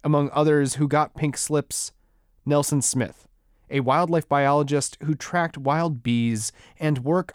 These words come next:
on elk rehabilitation until the pandemic. He now spends his days tanning deer hides, running family errands,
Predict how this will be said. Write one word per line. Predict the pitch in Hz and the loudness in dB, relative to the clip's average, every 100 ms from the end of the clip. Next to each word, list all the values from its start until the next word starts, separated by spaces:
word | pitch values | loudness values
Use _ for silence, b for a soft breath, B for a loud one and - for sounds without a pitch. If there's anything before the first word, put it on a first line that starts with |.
| - | -4
on | 151 139 - | -2 -2 -2
elk | 170 175 | -2 -2
rehabilitation | 139 135 135 127 127 113 160 160 151 139 - | -2 0 0 0 -2 0 -2 0 0 -2 -4
until | 156 143 147 | -6 -2 -2
the | 123 | -2
pandemic. | 110 117 110 131 113 - _ _ _ _ _ _ _ | -4 -4 -2 -2 -2 -8 _ _ _ _ _ _ _
He | - 147 | 0 2
now | 147 | 2
spends | 135 - 160 156 | 0 0 2 2
his | - 139 127 | 0 -2 0
days | 143 143 143 131 - b | 2 4 2 0 -6 b
tanning | - 165 160 160 151 | -10 -4 0 0 0
deer | 135 139 | 2 0
hides, | 131 104 87 - - - b b | 0 -6 -8 -12 -14 -14 b b
running | 131 135 135 131 | -2 0 0 0
family | 143 135 127 - | 0 0 -2 -2
errands, | 151 156 147 139 135 | 0 2 2 0 -2